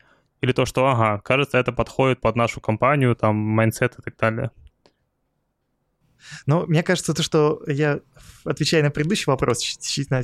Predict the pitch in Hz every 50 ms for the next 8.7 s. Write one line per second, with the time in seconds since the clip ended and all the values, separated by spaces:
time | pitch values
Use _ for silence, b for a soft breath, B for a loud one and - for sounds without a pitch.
0 | - - - - 143 135 - 160 - - 135 123 120 135 139 127 - 127 123 117
1 | 120 147 190 196 143 117 - - B B B B B B B B B B B -
2 | - 117 110 107 107 104 107 104 107 107 117 113 107 - - 113 110 - - -
3 | - 127 127 - - 123 - - - - 131 147 139 135 - 123 - 151 156 151
4 | - 131 123 - 120 117 - 131 127 117 113 - - 117 113 110 110 107 104 101
5 | - 123 113 107 - - - 117 117 110 B B B B B B _ - 131 -
6 | 135 120 120 113 113 120 123 123 131 139 131 - - - 123 117 - - - 117
7 | 113 113 113 110 110 110 107 - - - B B B B B - - - - -
8 | 143 131 - - 123 - 139 127 - - 113 113 - -